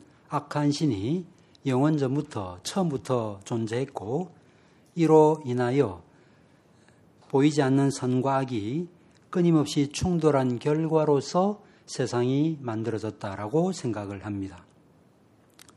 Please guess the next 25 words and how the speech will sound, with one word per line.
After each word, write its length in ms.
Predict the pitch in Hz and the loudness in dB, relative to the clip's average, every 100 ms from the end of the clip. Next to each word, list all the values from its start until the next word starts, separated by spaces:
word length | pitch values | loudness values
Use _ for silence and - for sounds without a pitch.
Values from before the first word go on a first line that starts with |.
| _ _ _ _ _ | _ _ _ _ _
이런 300 | - 180 208 | 0 4 4
식의 240 | 180 151 147 | 2 2 2
생각을 340 | 147 147 127 | 2 0 0
갖게 340 | 139 139 135 117 | -2 -4 -4 0
되어지면 840 | 131 113 104 120 92 110 170 190 - - _ _ _ _ | 0 0 -2 -4 -2 -2 -2 -4 -12 -20 _ _ _ _
선과 720 | - - 139 139 151 151 151 | -10 -2 2 4 6 4 2
악의 420 | 147 147 151 143 | -2 2 2 2
대결 580 | 147 123 117 143 147 147 | -2 -4 4 6 6 2
구도의 500 | 143 123 143 143 131 | -4 2 4 4 2
장이라 460 | - 117 113 135 143 | -4 -4 0 0 0
할 160 | 143 | 0
수 160 | 127 - | -2 -4
있는 360 | 107 127 104 90 - - - - - | -4 -2 -2 -4 -12 -20 -20 -20 -18
세상이, 880 | - 139 123 147 147 147 113 92 87 | -8 -6 -4 2 6 6 4 -2 -10
그리고 280 | - 127 117 | -4 -2 -2
세상 400 | 113 127 139 131 | -4 -4 -4 0
역사가 640 | 147 147 160 110 104 147 185 - - - _ - | 0 2 0 -2 -2 -4 -4 -14 -20 -20 _ -6
어떻게 480 | 131 123 - 185 170 | -4 -4 -2 0 2
마무리될지 1040 | 123 127 147 127 139 135 - 98 131 190 - - - | 2 2 2 4 2 2 -4 -6 -4 -4 -8 -20 -10
아무도 600 | 127 117 123 147 180 170 | -4 0 2 2 2 0
알 260 | 120 113 | -2 -4
수 180 | 110 - | -4 0
없는 300 | 160 139 156 | 2 4 4
일이 440 | 123 131 143 127 117 | 2 2 2 0 -4
됩니다. 560 | 113 104 113 95 87 | -6 -4 -2 -4 -8